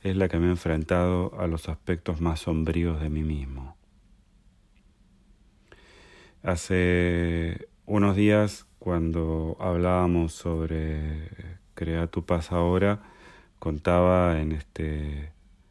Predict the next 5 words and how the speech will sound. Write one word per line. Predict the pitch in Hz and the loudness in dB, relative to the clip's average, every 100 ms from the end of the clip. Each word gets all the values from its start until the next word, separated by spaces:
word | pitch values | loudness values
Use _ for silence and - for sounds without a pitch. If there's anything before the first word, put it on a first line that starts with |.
| _ - | _ -12
en | 85 | -10
este | 76 - 78 76 76 76 76 - - _ _ _ - - | -10 -6 -6 -6 -6 -8 -10 -12 -14 _ _ _ -20 -16
aspecto | - 82 - _ 85 85 - | -12 -12 -16 _ -4 -2 -4
más | 80 82 | -2 -4
personal | - 82 - 80 85 87 80 | -6 -10 -6 -2 2 2 0